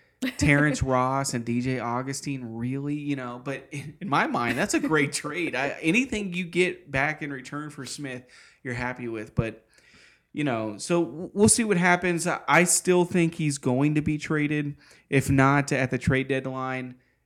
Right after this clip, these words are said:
Speaker 2: in the offseason, I don't think he's gonna be a Maverick. He doesn't wanna be a Maverick. And, you know, he joins a long list of point guards that don't like playing for Carlisle.
Speaker 1: Well, and, and there's really just no place for him. Like, Luka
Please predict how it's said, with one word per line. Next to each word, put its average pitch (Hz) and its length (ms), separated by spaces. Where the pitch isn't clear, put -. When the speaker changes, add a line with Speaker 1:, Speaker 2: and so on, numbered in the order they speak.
Speaker 2:
in 120 160
the 117 100
offseason, 120 800
I 120 120
don't 127 200
think 131 180
he's 123 200
gonna 127 200
be 123 140
a 120 40
Maverick. 123 400
He 131 80
doesn't 117 320
wanna 127 220
be 131 180
a 127 40
Maverick. 127 520
And, 131 320
you 156 200
know, 170 100
he 175 140
joins 180 400
a 185 100
long 170 340
list 185 240
of 151 80
point 196 260
guards 139 340
that 135 160
don't 151 200
like 160 220
playing 156 220
for 156 100
Carlisle. 139 680
Speaker 1:
Well, 302 180
and, 277 160
and 247 160
there's 277 200
really 285 200
just 269 240
no 208 180
place 190 460
for 160 160
him. 160 200
Like, 175 220
Luka 254 580